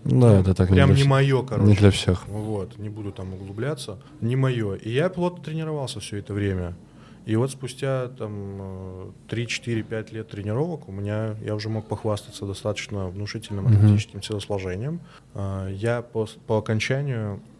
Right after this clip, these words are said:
Speaker 2: э, ну, случайным образом переехал в Питер, можно так сказать. Я
Speaker 1: Случайно.
Speaker 2: понял, что что-то надо менять.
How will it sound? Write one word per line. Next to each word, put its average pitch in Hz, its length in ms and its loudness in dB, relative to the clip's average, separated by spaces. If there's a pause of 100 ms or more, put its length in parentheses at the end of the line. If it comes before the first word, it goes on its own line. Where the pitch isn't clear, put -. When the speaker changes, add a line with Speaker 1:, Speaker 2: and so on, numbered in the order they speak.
(140)
Speaker 2:
э, 98 640 -4 (420)
ну, 170 80 2
случайным 160 520 0
образом 104 500 -2 (320)
переехал 104 440 -2
в - 40 -14
Питер, 98 280 -10
можно 90 240 -8
так 95 80 -12
сказать. 90 400 -8 (240)
Я 107 140 -2
Speaker 1:
Случайно. - 60 0
Speaker 2:
понял, 131 220 6
что - 140 -6
что-то 117 240 -8
надо 107 200 -4
менять. 120 420 -4